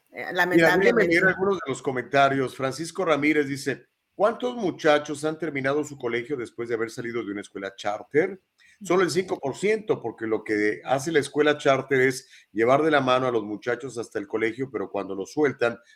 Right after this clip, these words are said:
Speaker 2: pocos son los que terminan. Y claro, entre más muchachos llega al colegio, más dinero reciben. Son un fraude y atrasan a sus hijos". ¿Estás de acuerdo que las charters son un fraude,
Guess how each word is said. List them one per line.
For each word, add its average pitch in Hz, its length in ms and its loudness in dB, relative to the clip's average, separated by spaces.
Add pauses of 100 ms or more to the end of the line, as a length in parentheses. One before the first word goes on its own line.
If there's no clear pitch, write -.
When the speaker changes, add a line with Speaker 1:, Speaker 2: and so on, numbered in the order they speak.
(100)
Speaker 2:
pocos 147 320 -2
son 139 100 -2
los 143 160 -2
que 113 120 -4
terminan. 120 460 -2
Y 98 80 -4
claro, 131 460 2
entre 104 240 -10
más 123 220 -4
muchachos 120 480 -8
llega 110 240 -2
al 104 80 -6
colegio, 120 400 -2
más 107 220 -2
dinero 107 260 -4
reciben. 113 520 -4 (220)
Son 160 300 6
un 156 160 2
fraude 170 880 4 (120)
y 101 120 -4
atrasan 131 500 -2
a 104 60 -10
sus 98 260 -18
hijos". 123 300 -8
¿Estás 120 220 -8
de 135 60 -8
acuerdo 123 360 -6
que 95 180 -6
las 92 180 -10
charters 110 360 -8
son 110 180 -10
un 110 160 -14
fraude, 127 680 -2